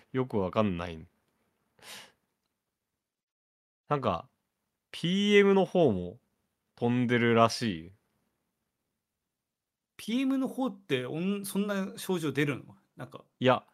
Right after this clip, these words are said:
Speaker 2: ピーエム
Speaker 1: わかんない。その、
Speaker 2: 飛ん-、
Speaker 1: 知人が、
Speaker 2: うん。
Speaker 1: あ、これ今年の話だったか忘れちゃったけど、その、も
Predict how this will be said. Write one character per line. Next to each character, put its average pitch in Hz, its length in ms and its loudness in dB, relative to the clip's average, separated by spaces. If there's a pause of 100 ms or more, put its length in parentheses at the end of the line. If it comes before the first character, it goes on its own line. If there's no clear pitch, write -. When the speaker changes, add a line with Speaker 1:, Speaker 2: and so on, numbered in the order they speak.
(140)
Speaker 2:
ピ - 120 -10
ー - 0 -
エ - 20 -4
ム 123 60 0
Speaker 1:
わ 120 60 4
か 143 80 4
ん - 20 4
な 113 60 2
い。 - 20 0
そ 104 100 -4
の、 104 120 -2
Speaker 2:
飛 190 220 -6
ん-、 - 140 -16 (460)
Speaker 1:
知 - 160 -4
人 156 320 2
が、 139 400 8 (640)
Speaker 2:
う 135 60 -12
ん。 117 220 -12
Speaker 1:
あ、 131 120 2
こ 123 80 4
れ 110 80 4
今 139 160 -2
年 208 240 2
の 202 80 6
話 190 220 6
だ 165 80 2
っ 127 40 -6
た 104 80 -6
か 95 80 -4
忘 95 80 -2
れ 95 60 -2
ち 104 140 -4
ゃ - 20 -2
っ 95 60 -6
た 98 120 -8
け 87 60 -8
ど、 85 260 -10 (400)
そ - 180 -10
の、 90 360 -6 (1000)
も 110 320 -2